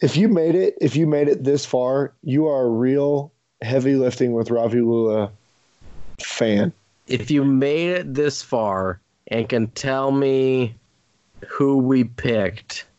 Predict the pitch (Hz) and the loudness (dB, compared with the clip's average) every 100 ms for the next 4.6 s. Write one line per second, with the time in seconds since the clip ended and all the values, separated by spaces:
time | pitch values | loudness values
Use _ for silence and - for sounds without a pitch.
0 | _ _ _ - 123 113 - 123 123 131 | _ _ _ -4 -2 -2 -4 -4 -2 0
1 | 131 - 123 113 107 101 95 107 104 104 | 0 0 -4 -2 -4 -4 -4 -4 -2 -2
2 | 104 123 110 104 101 92 87 90 - _ | -2 -4 -2 -2 -2 -2 -2 -2 -4 _
3 | _ _ - - - - - 101 113 110 | _ _ -18 -12 -12 -12 -6 -2 0 0
4 | 107 104 104 101 101 | 0 0 0 0 0